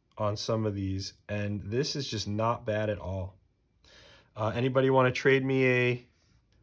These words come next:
a rye? I will, uh, happily, happily oblige. All right. Let's see what else we got.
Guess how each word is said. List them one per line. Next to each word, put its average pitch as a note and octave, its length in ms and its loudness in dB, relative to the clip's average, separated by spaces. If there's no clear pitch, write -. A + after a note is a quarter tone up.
a A2+ 80 -2
rye? D3+ 480 4
I G2 140 -4
will, A2 260 2
uh, A2+ 280 4
happily, B2+ 720 -2
happily C3 480 -2
oblige. G#2+ 680 2
All G2 100 -12
right. G2+ 580 -2
Let's C3 180 -4
see D3 140 2
what D3 120 8
else F#3 240 8
we D3 100 2
got. G2+ 420 0